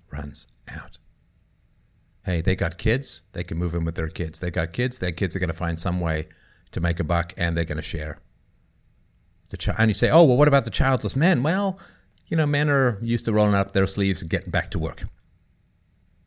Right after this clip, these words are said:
What is gonna happen to all these women with no families when the money runs out?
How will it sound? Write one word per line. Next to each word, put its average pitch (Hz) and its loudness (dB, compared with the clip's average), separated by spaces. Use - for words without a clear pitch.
What 85 -2
is 92 -4
gonna 110 -2
happen 82 -4
to - -10
all 90 -4
these 82 -4
women 78 -6
with 78 -8
no 82 0
families 80 -4
when 80 -4
the 76 -4
money 78 -4
runs 73 -10
out? - -14